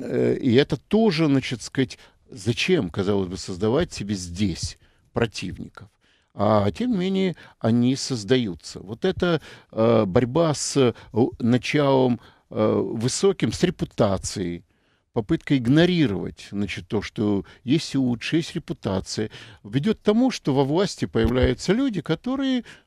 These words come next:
э, считают, э, вправе себя ходить без штанов, так сказать, просто, значит,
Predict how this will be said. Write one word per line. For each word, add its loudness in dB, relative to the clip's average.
э, 2
считают, 0
э, 0
вправе 4
себя 0
ходить 0
без -4
штанов, 0
так -18
сказать, -14
просто, -14
значит, -10